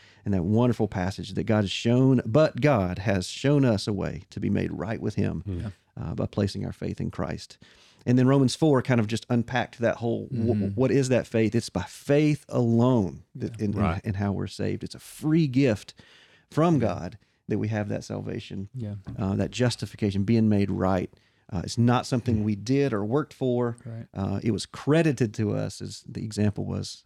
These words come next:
Speaker 1: uh, of the faith of Abraham.
Speaker 3: Right.
Speaker 1: So that's kind of like the recap to get us to where we are today. You know,
Speaker 3: Mm-hmm.
Speaker 1: uh,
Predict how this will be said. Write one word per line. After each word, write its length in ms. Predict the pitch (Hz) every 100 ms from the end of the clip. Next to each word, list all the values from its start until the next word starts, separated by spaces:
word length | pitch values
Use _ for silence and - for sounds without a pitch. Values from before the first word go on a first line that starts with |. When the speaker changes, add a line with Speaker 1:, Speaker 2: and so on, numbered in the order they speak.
| -
Speaker 1:
uh, 60 | -
of 240 | 107 104 104
the 80 |
faith 240 | 101 104 101
of 100 | 92
Abraham. 440 | - 101 95 101 - -
Speaker 3:
Right. 260 | 113 95 - - 113 _
Speaker 1:
So 200 | - 127 113
that's 180 | 175
kind 160 | - 180
of 80 | 131
like 160 | 123
the 60 | 117
recap 320 | 113 156 151 -
to 80 |
get 240 | 107 110 160
us 120 | 160
to 120 | -
where 220 | 107 135
we 120 | 127 127
are 120 | 120
today. 300 | 101 185 131
You 160 | 110
know, 100 | 113
Speaker 3:
Mm-hmm. 360 | 107 104 101
Speaker 1:
uh, 40 | 104